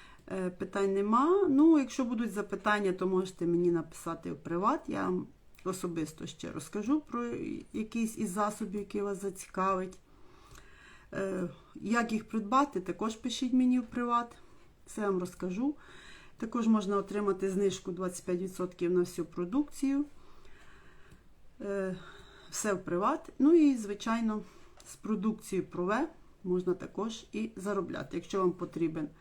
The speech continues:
додатковий дохід, також пишіть мені в приват. Що вас буде цікавити, чи продукція, чи додатковий дохід, чи знижка.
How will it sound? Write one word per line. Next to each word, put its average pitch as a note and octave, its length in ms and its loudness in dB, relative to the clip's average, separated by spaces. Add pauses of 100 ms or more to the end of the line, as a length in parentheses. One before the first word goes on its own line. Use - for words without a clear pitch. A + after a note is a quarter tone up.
(500)
додатковий F3 600 0
дохід, D#4 460 2 (440)
також C#4 320 -2
пишіть G3+ 380 -8
мені F#3 280 2
в F#3+ 40 -4
приват. - 400 -8 (1040)
Що A3 200 2
вас F3 140 0
буде E3+ 200 -2
цікавити, D#4+ 580 -2
чи C#4 140 2
продукція, A#3+ 640 0
чи A3 140 -4
додатковий G3 540 0
дохід, G#3 460 -2
чи F3+ 100 0
знижка. G#3+ 500 -4